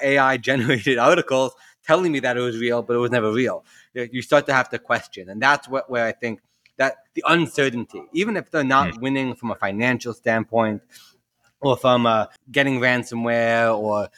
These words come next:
Speaker 1: doing damage in some way, the fact that people have to pause, stop, think, that's, I would say that's winning to a certain extent.
Speaker 2: Yeah. Well, I, I had this experience this weekend. My partner's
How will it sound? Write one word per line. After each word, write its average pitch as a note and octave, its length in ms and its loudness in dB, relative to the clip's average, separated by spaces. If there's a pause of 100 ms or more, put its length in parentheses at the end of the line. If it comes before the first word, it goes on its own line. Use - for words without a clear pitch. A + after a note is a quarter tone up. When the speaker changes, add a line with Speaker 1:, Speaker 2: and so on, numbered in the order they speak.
(160)
Speaker 1:
doing C3 340 2
damage A#2 560 0
in G2+ 80 -8
some A#2 300 0
way, A2+ 320 -4 (400)
the C3 80 -16
fact D#3 180 2
that D#3 160 -2
people C#3+ 220 -6
have B2 100 -6
to - 140 -16 (160)
pause, C#3 440 0
stop, - 640 0
think, - 460 -2 (800)
that's, - 560 -2 (120)
I D#3+ 80 -2
would E3+ 120 -4
say F3+ 80 0
that's D#3 200 2
winning B2+ 380 -2 (120)
to A#2 100 -4
a G2+ 40 -4
certain A2+ 220 -2
extent. F#2+ 340 -6 (640)
Speaker 2:
Yeah. F2+ 220 -2 (260)
Well, C3 120 6
I, D3 240 4
I - 20 6
had F#3 140 0
this - 160 -8
experience A#2+ 840 -6
this G#2+ 200 -4
weekend. F2 680 -4
My F#2+ 140 -2
partner's F#2+ 460 -2